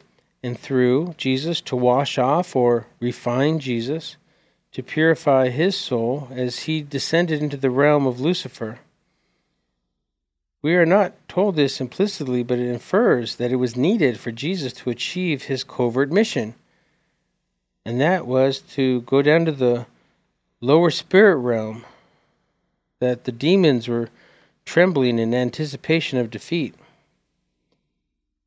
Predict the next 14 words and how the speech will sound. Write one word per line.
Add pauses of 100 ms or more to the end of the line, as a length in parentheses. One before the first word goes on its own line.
(760)
But
as
the
body
of
Jesus
laid
in
the
tomb,
his
spirit
was
active